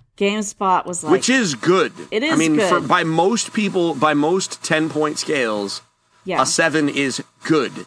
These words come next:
Speaker 2: So I, I accept that it is a good game.
Speaker 1: Yes.
Speaker 2: But
Speaker 1: GameSpot gave it a six. Um, I G N,
Speaker 2: Which is
Speaker 1: I
Speaker 2: good. I think that's mediocre for them.
Speaker 1: Yeah, I G N, I believe.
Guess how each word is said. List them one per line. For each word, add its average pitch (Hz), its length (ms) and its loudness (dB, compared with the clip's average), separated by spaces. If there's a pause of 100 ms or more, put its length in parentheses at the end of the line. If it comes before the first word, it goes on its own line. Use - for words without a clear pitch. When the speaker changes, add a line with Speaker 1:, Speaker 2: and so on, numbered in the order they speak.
(260)
Speaker 2:
So 131 460 0 (420)
I, 131 200 2
I 131 180 2
accept 139 500 -2
that 135 100 0
it 135 100 -2
is 131 160 -2
a 131 80 2
good 127 260 -2
game. 92 460 -4
Speaker 1:
Yes. 160 540 -6
Speaker 2:
But 220 80 0
Speaker 1:
GameSpot 214 600 0
gave 185 200 -6
it 160 80 -8
a 165 80 -8
six. - 640 -10 (560)
Um, 160 720 -4 (300)
I 170 100 -6
G - 20 -
N, - 40 -4
Speaker 2:
Which 135 140 -4
is 165 200 -2
Speaker 1:
I 160 120 -6
Speaker 2:
good. 101 380 -4
I 107 120 -6
think 151 180 -4
that's 151 180 -4
mediocre 101 500 -4
for - 120 -14
them. 165 160 -10
Speaker 1:
Yeah, 151 460 -8
I 190 160 -8
G 190 240 -14
N, 160 640 -8
I 165 120 -10
believe. 151 800 -12